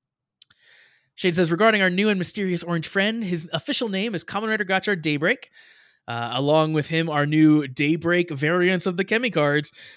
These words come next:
which are basically fire Chemi cards." Um, the character is voiced by Daigo Naito,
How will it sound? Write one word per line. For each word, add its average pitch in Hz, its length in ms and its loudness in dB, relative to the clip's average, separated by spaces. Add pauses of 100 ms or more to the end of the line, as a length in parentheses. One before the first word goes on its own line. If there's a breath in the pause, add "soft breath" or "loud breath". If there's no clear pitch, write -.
(100)
which 156 160 -2
are 156 40 2
basically 151 400 2
fire 165 520 0
Chemi 117 260 -8
cards." 95 460 -12 (460)
Um, 101 360 -14 (480)
the 139 340 0
character 233 440 2
is 170 180 0
voiced 180 420 -2
by 131 540 2
Daigo 160 460 4
Naito, 254 560 2